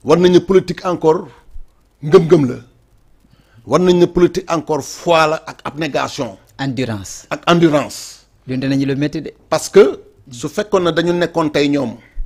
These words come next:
Speaker 1: ay tokaar.
Speaker 2: Mhm.
Speaker 1: Wala ñu nekkoon ñu ragal. Ndax xoqatal nag bu ne defal nañ leen ko.
Speaker 2: Mhm.
Speaker 1: Neexul, mais nag c'est ça la réalité. Euh,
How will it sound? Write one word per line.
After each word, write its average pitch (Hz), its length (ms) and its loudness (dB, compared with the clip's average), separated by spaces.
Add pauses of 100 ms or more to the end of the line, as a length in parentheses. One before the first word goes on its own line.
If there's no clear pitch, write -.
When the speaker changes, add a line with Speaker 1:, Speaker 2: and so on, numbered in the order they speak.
(600)
Speaker 1:
ay 143 160 0
tokaar. 143 340 0 (680)
Speaker 2:
Mhm. 120 140 -16 (220)
Speaker 1:
Wala 131 180 0
ñu 156 100 0
nekkoon 165 320 -2
ñu 151 80 0
ragal. 151 280 0 (920)
Ndax - 160 -4
xoqatal 185 400 -4
nag 160 140 -4
bu 170 80 -4
ne 185 100 -4
defal 160 220 -6
nañ 147 160 -4
leen 127 160 -8
ko. - 100 -20 (360)
Speaker 2:
Mhm. 120 80 -20 (320)
Speaker 1:
Neexul, 147 340 -2
mais 135 140 -2
nag 160 160 -4
c'est 139 140 -12
ça 165 180 -4
la 151 120 0
réalité. 127 560 -6 (960)
Euh, 143 100 4